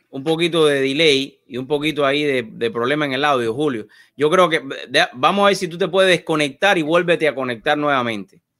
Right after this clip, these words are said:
Te voy a volver, te voy a remover y te voy a conectar. Conéctate nuevamente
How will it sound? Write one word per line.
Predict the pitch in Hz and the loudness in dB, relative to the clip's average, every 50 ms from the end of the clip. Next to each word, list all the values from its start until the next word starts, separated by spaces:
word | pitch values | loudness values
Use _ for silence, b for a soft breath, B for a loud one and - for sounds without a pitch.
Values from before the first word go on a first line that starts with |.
| _ _ _ _ _ _ _ | _ _ _ _ _ _ _
Te | - 120 | -4 0
voy | 131 156 170 | 2 4 4
a | 175 | 4
volver, | 175 175 165 180 180 185 - 123 | 4 2 2 2 2 2 0 -2
te | 147 | -2
voy | 147 170 196 | 2 4 4
a | 202 190 | 4 4
remover | 190 185 180 170 170 180 190 190 170 147 147 - _ _ _ _ | 2 0 -2 -2 -2 -2 0 0 -2 -2 -4 -12 _ _ _ _
y | - 131 | -14 -10
te | 127 135 135 | -6 -6 -4
voy | 135 147 160 165 | 0 0 2 2
a | 170 170 170 156 151 147 135 120 | 2 2 4 2 2 0 0 -2
conectar. | 139 135 131 123 107 - 131 120 113 104 | -4 -4 -4 -6 -6 -4 -4 -4 -4 -4
Conéctate | - 131 139 160 180 175 175 185 165 160 151 | -6 -4 -2 -2 -2 -2 -2 -4 -2 -2 -2
nuevamente | 156 160 160 151 147 139 123 110 101 90 _ _ | -2 -2 -2 -2 -2 -2 -4 -6 -8 -12 _ _